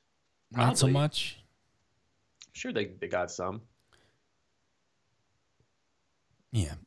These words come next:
Speaker 1: interesting stuff. Uh, tonight's game, real quick, Ricky, do you have a pick in this one? Broncos, Seahawks, Broncos laying six and a half. This is gonna be a fun, fun game to watch, uh, tonight with,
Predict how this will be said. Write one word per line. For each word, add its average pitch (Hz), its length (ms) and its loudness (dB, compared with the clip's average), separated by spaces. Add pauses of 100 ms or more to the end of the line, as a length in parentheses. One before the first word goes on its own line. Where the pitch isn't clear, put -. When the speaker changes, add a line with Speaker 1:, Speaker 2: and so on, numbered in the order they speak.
Speaker 1:
interesting 131 380 0
stuff. - 440 -4 (640)
Uh, 107 300 6 (120)
tonight's 147 380 4
game, 98 320 2
real 123 120 6
quick, 113 360 6
Ricky, 101 240 2
do 104 100 0
you 92 80 6
have 117 220 8
a 117 60 4
pick 113 280 0
in 101 120 4
this 101 220 6
one? 87 180 2
Broncos, 107 520 2
Seahawks, 101 560 0
Broncos 101 440 2
laying 98 480 4 (600)
six - 320 4
and 104 100 6
a 92 40 4
half. 101 320 4
This 107 160 4
is 107 100 2
gonna 101 180 6
be 98 140 2
a 87 60 0
fun, 104 360 2
fun 92 260 4
game 92 280 4
to 92 80 -2
watch, 90 520 -2 (640)
uh, 87 200 2
tonight 95 440 4 (120)
with, 98 200 -2